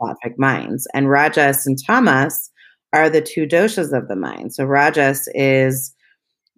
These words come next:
passion. It's the, it's like the, the rajas is, like, what you, like you said, you're so focused. It's, like, the,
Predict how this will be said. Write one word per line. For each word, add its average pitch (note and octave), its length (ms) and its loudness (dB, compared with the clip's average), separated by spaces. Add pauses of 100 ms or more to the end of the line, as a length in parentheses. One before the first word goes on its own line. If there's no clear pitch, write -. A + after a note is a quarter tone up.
passion. D#3 1000 0
It's C#3 320 -4
the, E3 180 -6 (120)
it's F3+ 260 0
like G3 240 0
the, G3 540 4 (340)
the F#3+ 180 4
rajas F#3+ 420 2
is, A3 140 -4
like, F3+ 260 0
what F#3 200 0
you, G3 220 -2
like E3+ 220 0
you F3+ 100 -6
said, G3+ 200 0
you're D3 100 -2
so G3 200 0
focused. F#3 640 0
It's, C#3 140 -12
like, D#3+ 220 -2
the, D#3 360 2